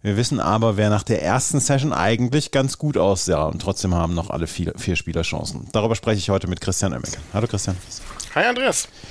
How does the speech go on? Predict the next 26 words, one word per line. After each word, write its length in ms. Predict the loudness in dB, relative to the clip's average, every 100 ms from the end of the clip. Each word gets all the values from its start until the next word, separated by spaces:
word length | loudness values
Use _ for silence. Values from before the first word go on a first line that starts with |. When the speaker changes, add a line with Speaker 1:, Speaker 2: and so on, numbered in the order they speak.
| -16 -2
Speaker 1:
Ja, 120 | 2
das 160 | 2 2
One-Table-Setup, 880 | 2 4 2 2 2 2 0 0 2
ähm, 460 | 4 6 4 2
ich 140 | 0 -2
hab 100 | 0
gestern 220 | 0 2
ein 60 | 2
Interview 280 | 2 2
gesehen 300 | 2 4 4
mit 80 | 4
einem 180 | 4 4
der 80 | 4
Table-Fitter, 500 | 2 2 2 2 0
die 140 | 2
waren 140 | 4 4
um 100 | 4
halb 160 | 4
sechs 180 | 0 0
morgens 380 | 2 4 2 0
fertig, 480 | 2 2 2 -2 0
um 320 | 2 2 2
diesen 240 | 0 -2
einen 240 | 0 2 2
Tisch 180 | 0
vorzubereiten. 720 | 0 0 0 -2 0 0 0